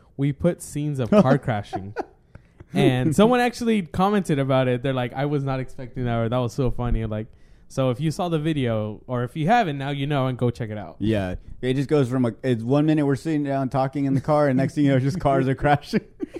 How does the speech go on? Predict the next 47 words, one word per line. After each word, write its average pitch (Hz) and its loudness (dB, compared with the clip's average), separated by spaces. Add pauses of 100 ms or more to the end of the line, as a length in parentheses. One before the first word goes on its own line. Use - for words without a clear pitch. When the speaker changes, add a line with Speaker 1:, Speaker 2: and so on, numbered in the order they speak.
(180)
Speaker 1:
And 240 2
we 233 0
did 269 -2
that 262 4
on 196 -2
purpose 165 0
because 131 -2
Speaker 2:
I 202 6
thought 269 4
it'd 285 0
be 277 2
funny. 233 2 (100)
Speaker 1:
Yeah. 139 4 (120)
Speaker 2:
<laughs> 539 4
Speaker 1:
I 113 -6
mean, 110 -6 (140)
they're 131 -4
like, 120 -4
"Oh 202 -2
my 196 0
God, 175 0
they, 156 0 (180)
they 160 -10
messed 160 -12
up." 170 -2
Speaker 2:
And 151 2
it 175 4
kinda 202 2
worked 170 4
out 175 2
because 147 4
you 151 6
edit 143 0
it 160 -2
to 143 2
where, 135 6
like, 110 4 (240)
Speaker 1:
<laughs> - -16
Speaker 2:
as 120 0
soon 147 4
as 143 2
the 123 -4
camera 131 0
cut 175 0
off, 185 2 (540)
it, 135 -2 (160)
the 120 0